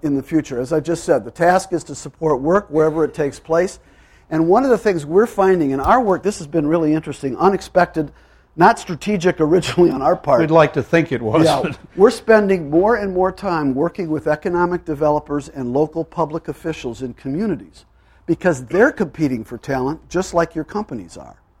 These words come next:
Speaker 1: or your clients are. And, and it, it's e-, essentially a supply-demand kind of thing. Companies need talent. Communities need residents. They, they, they want, you know, they want people there to pay the taxes and, and, and,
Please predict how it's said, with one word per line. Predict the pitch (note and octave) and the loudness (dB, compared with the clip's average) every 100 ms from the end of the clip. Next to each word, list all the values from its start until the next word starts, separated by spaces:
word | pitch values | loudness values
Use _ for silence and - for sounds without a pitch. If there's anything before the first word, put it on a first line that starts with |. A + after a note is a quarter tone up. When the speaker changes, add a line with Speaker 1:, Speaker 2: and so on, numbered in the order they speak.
| _ _ | _ _
Speaker 1:
or | C3+ | -4
your | C3+ | -4
clients | B2 D3+ C#3+ A#2 - | -4 -4 -4 -4 -12
are. | D#2+ D#2 _ _ _ _ _ _ _ _ _ | -18 -20 _ _ _ _ _ _ _ _ _
And, | E3 E3 D#3+ | 0 0 2
and | F3 E3 | 0 0
it, | F3 F3+ | -4 2
it's | G3 F3+ | 2 4
e-, | |
essentially | G#3+ G#3 F#3 - C4+ - F3 | 2 2 2 4 2 2 0
a | |
supply-demand | F3+ F#3+ - F3+ F3+ F3 E3+ F#3+ C#4+ | 0 -4 -2 0 0 0 -2 0 -2
kind | - C3 | -4 -8
of | G2+ | -10
thing. | - G2+ | -14 -8
Companies | - G3 G#3+ F#3+ | -2 -2 -2 -6
need | F#3 F3 D#3 | -2 -2 -2
talent. | F3+ G3 E3 C#3 - _ _ _ _ | -4 -2 -2 -6 -14 _ _ _ _
Communities | E3+ F3 A#3+ G#3 F3+ D#3 | -2 2 4 4 0 0
need | F3 F3 | -2 2
residents. | G3+ A#3+ D#3 F#2+ - - _ _ _ | 2 2 -2 -8 -18 -20 _ _ _
They, | C#3+ | -10
they, | - D3 | 0 0
they | C#3 D3+ | 2 0
want, | C#3+ F3 F3+ _ _ | 4 2 2 _ _
you | - F3+ | -4 -4
know, | |
they | C3 | -2
want | C#3+ E3 - | -2 -2 -2
people | - A#3+ - | -6 -4 -4
there | C#3 C3 | -2 -2
to | D#3 | -4
pay | B2+ C#3 | -4 -4
the | C3 | -4
taxes | - D3+ D3 - F#3+ | -2 -2 -2 -6 -8
and, | E3 C3 _ _ _ _ | -8 -8 _ _ _ _
and, | C#3+ C3+ B2+ _ | 0 0 -2 _
and, | D#3 C3 | -4 -4